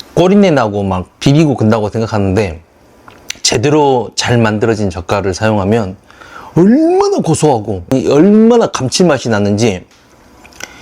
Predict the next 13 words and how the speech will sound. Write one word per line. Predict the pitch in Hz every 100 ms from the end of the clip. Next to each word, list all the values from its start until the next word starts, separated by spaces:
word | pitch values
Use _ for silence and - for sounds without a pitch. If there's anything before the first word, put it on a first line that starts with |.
| - - -
진짜 | - 123 135
먹으면 | 107 127 151 131 113
먹을수록 | 101 104 - - 95 -
계속 | 117 104 -
중독성이 | - 120 123 - 113 85
생겨요. | 90 78 80 _ _ _ -
꼬린내가 | - 147 165 143 110
난다? | 95 92 107 90
그거는 | 110 95 113 113 123 90 - _ _ _
젓갈이 | - 113 110
잘못된 | 110 110 98
거예요. | 87 78 - _ -
예. | 98 90 85